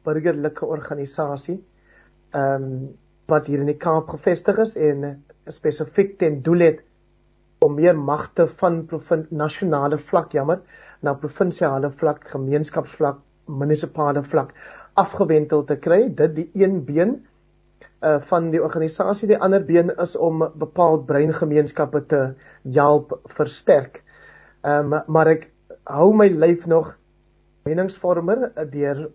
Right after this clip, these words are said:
van tyd tot tyd artikels te skryf vir die Afrikaanse media, aanlyn en, eh, in die gedrukte vorm. En, eh, ek dink dis uit hoofde daarvan dat jy my genooi het, eh, vandag, Dominee Jannie.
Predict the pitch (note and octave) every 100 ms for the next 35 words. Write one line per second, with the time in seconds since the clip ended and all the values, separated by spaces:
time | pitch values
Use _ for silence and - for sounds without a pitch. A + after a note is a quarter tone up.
0 | - D#3 C#3+ E3 D#3 D3+ D3+ D3+ C#3+ C#3
1 | E3 E3 D3+ D3+ C3+ C#3+ C#3 C3+ _ _
2 | _ _ _ _ _ - D3+ C#3 D3+ C#3
3 | - D3 D3 C#3+ C#3 C#3 C3 C3+ C#3+ D#3
4 | - - D3+ D3 C#3+ D3 C#3 C#3+ D3+ C#3+
5 | D3 C#3+ - - - - _ - C3 C3+
6 | C3+ C#3 C3+ C3+ C#3 - F3+ G#3 C4+ _
7 | _ _ _ _ _ - C#3 C3+ C3+ C3
8 | C3 C3 _ _ _ _ D#3 C#3 D#3+ D3
9 | D#3 - E3+ C#3+ E3+ E3 F3+ E3+ F#3 G3+
10 | F#3 D#3+ E3 D#3+ D#3 D#3 D#3+ F3 F3+ F3+
11 | E3+ D#3 D3+ D3+ D3+ D3 D3 - _ _
12 | - _ C#3+ C#3+ C#3 C#3+ C#3 C#3+ G3+